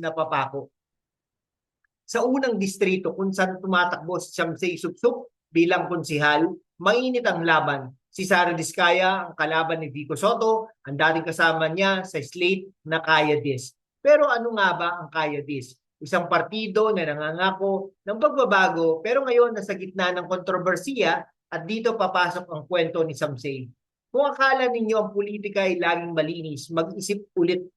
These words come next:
Ang Kaya Dis ay naging sentro ng usapan, hindi dahil sa plataforma, kundi dahil sa isang lalaking nangangalang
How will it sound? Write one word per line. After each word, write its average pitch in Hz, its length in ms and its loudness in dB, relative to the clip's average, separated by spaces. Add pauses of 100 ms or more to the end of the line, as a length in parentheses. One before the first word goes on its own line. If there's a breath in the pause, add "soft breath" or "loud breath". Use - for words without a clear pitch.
(300)
Ang 175 260 -4
Kaya 202 320 6
Dis 233 240 2
ay 180 160 2
naging 180 240 -2
sentro 190 480 2
ng 185 160 -4
usapan, 156 720 0
hindi 185 320 -6
dahil 196 240 2
sa 196 160 -2
plataforma, 185 720 -2 (320)
kundi 196 240 -4
dahil 214 320 4
sa 208 160 -2
isang 196 240 -2
lalaking 196 640 0 (480)
nangangalang 196 1120 0